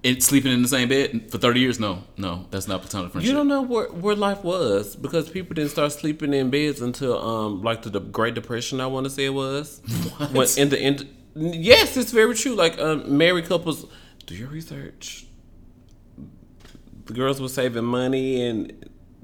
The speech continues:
Speaker 2: during the Great Depression and stuff like that, married couples start sleeping in the same bed.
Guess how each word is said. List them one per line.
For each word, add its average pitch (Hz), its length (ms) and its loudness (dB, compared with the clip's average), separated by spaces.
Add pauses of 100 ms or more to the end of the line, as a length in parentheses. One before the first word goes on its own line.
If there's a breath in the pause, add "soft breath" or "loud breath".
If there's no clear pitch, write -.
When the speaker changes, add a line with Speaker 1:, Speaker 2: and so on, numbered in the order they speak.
(160)
Speaker 2:
during 120 160 -2
the 117 80 -4
Great 123 160 -4
Depression 123 380 -6
and 123 80 -8
stuff 120 200 -10
like 120 140 -6
that, 117 160 -2
married 113 300 -4
couples 127 240 -10
start 127 160 -6
sleeping 135 320 -8
in 135 100 -2
the 139 80 -4
same 160 240 -6
bed. 170 300 -12